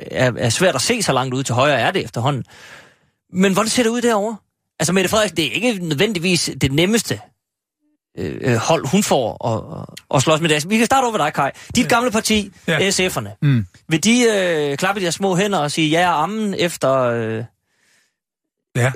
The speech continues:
Speaker 1: elleve femten
Speaker 2: Ja, det tror jeg.
Speaker 1: perioden og så videre?
Speaker 2: Ja, det tror jeg.
Speaker 1: De er med på alt.
Speaker 2: Ja, det er I næsten nødt til. Lige øjeblik, nej, altså,
Speaker 1: <laughs>
Speaker 2: altså, jeg vil sige, det var ikke en stor succes, da de sad i regeringen, det må vi sige. Øh, men, men, øh, de kan jo ikke gøre andet.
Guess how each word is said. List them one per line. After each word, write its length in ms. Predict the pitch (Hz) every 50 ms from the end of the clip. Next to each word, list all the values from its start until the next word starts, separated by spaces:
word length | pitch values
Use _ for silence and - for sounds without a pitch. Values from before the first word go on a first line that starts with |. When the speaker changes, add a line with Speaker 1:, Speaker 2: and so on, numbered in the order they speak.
| - -
Speaker 1:
elleve 260 | - 185 180 185 170 160
femten 460 | 131 185 196 226 - - 208 185 160 - _ _ _ _ _ _ _ -
Speaker 2:
Ja, 80 | 143 165
det 80 | 180
tror 160 | - 156 175
jeg. 100 | 147 143 131 - _ _ _ -
Speaker 1:
perioden 380 | - 160 160 160 170 175 180 165
og 80 | 147
så 80 | - 160
videre? 220 | 175 190 202 196 165
Speaker 2:
Ja, 60 | 139
det 100 | 147 139
tror 140 | - - 151
jeg. 40 | 139
Speaker 1:
De 60 | 240
er 40 | 262
med 120 | 247 226
på 80 | - 190
alt. 300 | 147 135 120 - - - _ _ _ _ _ -
Speaker 2:
Ja, 340 | - - 143 143 107 160 151 - -
det 120 | 143 139
er 140 | 143 135 127
I 40 | 123
næsten 340 | 131 131 - - - 135
nødt 140 | 135 143 131
til. 240 | - 135 127 120 113 - - - - -
Lige 100 | 143 143
øjeblik, 220 | 139 143 147 - -
nej, 120 | 156 131 135 180
altså, 300 | - - 175 - - - - - - 202 -
Speaker 1:
<laughs> 300 | - _ _ _ - -
Speaker 2:
altså, 200 | 156 143 120 143
jeg 140 | 139 139 147
vil 80 | 143
sige, 180 | - - 143 120
det 100 | 139 120
var 60 | 131
ikke 100 | 139 147
en 40 | 135
stor 180 | - - 147 135
succes, 480 | - 135 120 - - 147 143 135 123
da 80 | 120 117
de 60 | 117
sad 220 | 107 - 127 127 113
i 40 |
regeringen, 320 | 110 110 107 127 135 127 117
det 80 | 135
må 80 | 143 131
vi 80 | 120 113
sige. 280 | - - 131 131 123 - - - - - - - - _ -
Øh, 240 | 135 120 113 117 113
men, 240 | 113 123 135 - 151
men, 140 | 143 147 139
øh, 200 | 135 131 123 - - - - _ _
de 80 | - 120
kan 100 | - 123
jo 20 |
ikke 100 | 123 131
gøre 240 | - 160 175 196 160
andet. 200 | 135 135 127 113